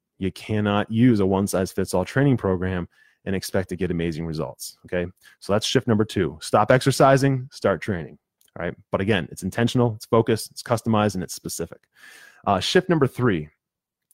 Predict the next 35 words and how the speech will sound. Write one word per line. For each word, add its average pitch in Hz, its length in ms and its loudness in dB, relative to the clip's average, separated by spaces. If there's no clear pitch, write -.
this 135 100 4
is 117 80 0
the 120 60 0
big 123 180 4
one, 73 240 -2
okay? 107 160 2
This 107 160 -4
is 127 120 -2
the 131 80 2
most 117 240 2
crippling 147 520 2
thing 127 280 4
that 90 120 2
holds 110 300 2
people 107 240 -2
back 92 260 0
from 85 120 -6
being 82 160 -6
successful. 110 640 0
I 92 60 -4
promise 110 420 2
you 101 80 2
that. 90 320 0
It 87 60 -10
is 78 120 -8
not 85 140 -2
the 107 60 -4
strategy, 87 500 -2
it's 78 120 -8
not 80 120 -4
the 92 60 -4
diet, 92 480 2
it - 80 -10
is 82 160 -8
not 87 320 -4